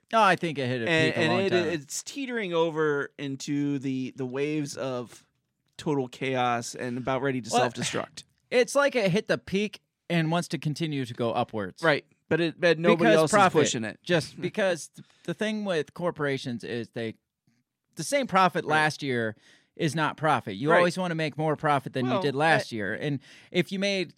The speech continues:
Speaker 1: say, a hundred billion dollars in profit last year, if you make a hundred billion dollars in profit this year, you're doing something
Speaker 2: But
Speaker 1: wrong.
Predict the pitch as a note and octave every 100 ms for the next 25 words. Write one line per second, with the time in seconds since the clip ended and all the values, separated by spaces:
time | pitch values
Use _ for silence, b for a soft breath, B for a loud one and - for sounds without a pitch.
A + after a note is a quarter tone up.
0 | _ - F#3+ D3+ E3 G#3 F#3+ F#3 G3+ F#3+
1 | E3+ F3 E3 C#3 - E3 D3 B2+ D3 D#3
2 | C#3+ A#2+ B2 B3+ C4 E3+ F#3 E3+ D#3 D#3+
3 | D3 D3 C3 B2 C#3 B2 B2 F3+ C#3 A#2+
4 | A#2+ E3 E3+ D#3+ B2+ C#3+ B2+ B2+ G3 B3
5 | A#2 F2+